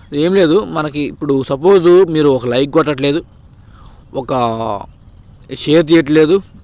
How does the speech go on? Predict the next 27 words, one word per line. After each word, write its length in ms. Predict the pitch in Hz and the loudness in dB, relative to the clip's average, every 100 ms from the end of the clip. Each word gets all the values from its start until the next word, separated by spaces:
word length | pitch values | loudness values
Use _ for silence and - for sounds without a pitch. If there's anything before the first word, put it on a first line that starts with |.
| - - | -20 -8
తర్వాత 160 | 147 156 | -4 -2
వచ్చేసరికి 540 | 143 151 143 185 160 143 | -2 -2 -2 -6 -2 -4
గట్టిగా 340 | - 156 160 | -4 -4 -2
నాకు 180 | 156 135 | -2 -4
తిప్పి, 260 | 143 - | -8 -12
తిప్పి 300 | 147 - - | -14 -8 2
కొడితే, 440 | 175 165 - 156 170 - - - - | 4 2 0 -4 -4 -16 -20 -20 -10
ఆ, 320 | 127 120 113 113 | -4 -4 -4 0
రోజుకి, 680 | 160 196 175 156 160 170 - - - - | 4 4 2 0 0 0 -4 -20 -20 -10
ఒక 140 | 131 131 | -6 -2
రోజు 300 | 123 175 175 | 0 2 2
కూడా 140 | 180 | 2
కాదు, 200 | 160 147 | 2 0
ఒక 220 | 151 131 | -2 -4
వీడియోకి 840 | 120 107 139 185 180 165 139 165 - - | -6 -4 0 2 2 0 -4 -6 -8 -14
దగ్గర 340 | 117 131 120 151 | -6 -4 -2 -2
దగ్గర 340 | 139 113 120 - - - - | -2 -4 -8 -10 -20 -20 -16
ఒక 80 | 131 135 - | -10 -10 -4
యాభై 340 | 131 151 165 170 | 0 2 2 2
వ్యూస్ 260 | 175 175 | 0 0
కూడా 120 | 175 | 0
రావట్లేదు 400 | 151 143 131 123 | 0 0 -2 -4
ఫ్రెండ్స్. 440 | - 123 160 - 127 | -4 -8 -10 -14 -12
మీకు 260 | 117 - | -12 -10
చెప్పినా 240 | 117 127 139 | -10 -8 -6
అర్థం 340 | 123 107 117 | -6 -6 -8
కాదు. 320 | 117 110 123 | -6 -8 -10